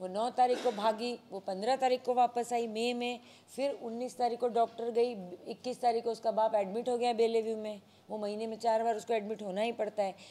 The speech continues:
लेकिन किसी ऐसे शराबी आदमी के पास, आप समझते हो कोई बच्चा सेफ है? अपना बाप भी है तो। केसेस पेपर पढ़ते हैं आप लोग? एक मदर की तरह से सोचिए आप। एक आदमी जो बच्ची को सामने बिठा के,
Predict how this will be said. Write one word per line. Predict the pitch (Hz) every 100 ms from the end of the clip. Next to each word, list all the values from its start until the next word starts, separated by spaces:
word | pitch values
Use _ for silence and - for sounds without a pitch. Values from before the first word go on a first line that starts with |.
| -
लेकिन | 190 202 226
किसी | 220 226 269
ऐसे | 233 220 285
शराबी | 285 247 214 196 220
आदमी | 190 180 190
के | 175
पास, | 170 151 147 185 - - - - _ _ _ _ - - -
आप | 190 247
समझते | 269 247 247 320
हो | 320
कोई | 320
बच्चा | 277 277 311
सेफ | 294 294 294
है? | 285
अपना | 262 277
बाप | 214 220 202
भी | 196 254
है | 226
तो। | 202 170 - _ -
केसेस | 226 214 254 -
पेपर | 226 220 254
पढ़ते | 240 226 311
हैं | 359
आप | 285 202
लोग? | 170 156 - _ _ _ _ _ _ _ _ _ _ _ _ _ - _ _
एक | 226 240
मदर | 214 214 254 294
की | 311
तरह | 294 294
से | 285 285
सोचिए | 254 196 180 156
आप। | 123 - - _ _ - _ _ _ _ - - - _ _ _
एक | 233 302 302
आदमी | 226 190 196 196 220 269
जो | 269
बच्ची | 214 220 240 247
को | 262
सामने | 254 220 226 240
बिठा | 208 196 175
के, | 160 180 170 180